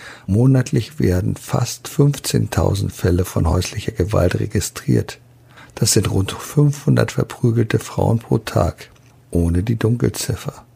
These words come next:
Was hat Sila getan? Sila hat Verantwortung für sich, für ihr eigenes Leben übernommen, weg von der Fremdbestimmtheit und da, damit Verantwortung für alle Frauen in der Türkei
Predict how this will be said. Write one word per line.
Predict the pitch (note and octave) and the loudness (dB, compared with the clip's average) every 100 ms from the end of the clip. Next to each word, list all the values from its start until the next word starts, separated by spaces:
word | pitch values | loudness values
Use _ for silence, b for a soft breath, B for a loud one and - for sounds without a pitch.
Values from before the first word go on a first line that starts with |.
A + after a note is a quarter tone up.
| _ | _
Was | - G2 F#2+ - | -2 0 0 -2
hat | G2 | -4
Sila | - A2 G#2+ | 0 2 2
getan? | A#2+ A#2 B2+ B2 - - _ B B B B | 0 2 2 2 -4 -12 _ B B B B
Sila | - G2 F#2 E2+ | -2 0 2 0
hat | D#2 - | -4 -6
Verantwortung | - - F2+ E2+ - F2+ E2+ | -6 -2 -2 -2 -4 -2 -4
für | D2+ - D#2 | -4 -4 -4
sich, | D2 C3 C3+ | 0 0 -2
für | - - | -4 -2
ihr | F#2+ D#2+ | 0 -2
eigenes | - F2+ B2 F2+ D2 - | -2 0 2 2 0 -2
Leben | D#2 D#2+ D#2 F#2 B2 B B B B B - | -2 0 2 2 0 B B B B B -6
übernommen, | F#2+ F2 E2 E2+ C3 D#3+ - _ _ - | 0 2 2 2 0 -2 -8 _ _ -8
weg | D2+ F2 - | -4 -4 -4
von | - G2+ F2+ | -4 0 0
der | F2 | -2
Fremdbestimmtheit | - G2+ A#2+ C3 - - C3+ C3 B2 | 0 0 0 -2 0 2 2 2 0
und | F#2+ F2 | 0 2
da, | F#2 G#2+ - | 2 0 -4
damit | - F#2 B2+ B2+ | 0 2 4 0
Verantwortung | - - F2+ F2+ - G2 A2 G#2+ B B | 0 0 0 -2 0 0 0 -4 B B
für | B - A2+ | B -2 0
alle | F#2 G2+ | 2 0
Frauen | - B2 A#2+ C#3+ C#3+ | -2 -2 4 4 4
in | F2 | 2
der | E2 - | -2 -2
Türkei | D#2+ D2 - - | -4 -4 -6 -6